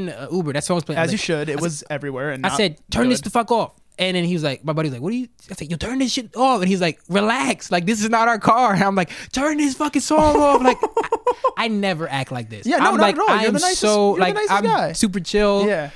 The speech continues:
Speaker 1: Like, he's like, I'm like, "Yo, I can't, we're not, we're getting out of this car." <laughs> And he's
Speaker 2: Yeah.
Speaker 1: like, "Relax." They change it, like, the song ch-, eventually changes. Guy drops us off at my, um,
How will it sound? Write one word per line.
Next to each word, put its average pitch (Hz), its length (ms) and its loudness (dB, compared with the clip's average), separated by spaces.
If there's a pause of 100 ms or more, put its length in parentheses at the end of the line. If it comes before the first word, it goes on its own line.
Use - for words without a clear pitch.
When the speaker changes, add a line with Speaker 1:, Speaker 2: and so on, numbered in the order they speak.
(220)
Speaker 1:
Like, 170 360 -4
he's 196 140 -8
like, 160 140 -8 (240)
I'm 180 120 -2
like, 165 100 -2
"Yo, 160 140 -2
I 185 120 -2
can't, 226 280 -2 (100)
we're 254 140 2
not, 240 200 0
we're 254 140 2
getting 247 220 2
out 226 120 2
of 220 60 0
this 214 140 0
car." 254 400 4
<laughs> 226 80 2
And 208 400 2
he's 190 160 2
Speaker 2:
Yeah. 165 140 2
Speaker 1:
like, 131 80 -6 (300)
"Relax." 196 380 -2
They 170 160 -4
change 190 200 0
it, 165 120 -6
like, 165 100 -2
the 139 60 -10
song 196 280 -2
ch-, - 260 -16
eventually 160 320 -2
changes. 147 400 -6 (960)
Guy 139 180 -4
drops 131 240 -4
us 120 100 -6
off 120 300 -6 (100)
at 117 180 -16
my, 110 200 -14
um, 98 360 -18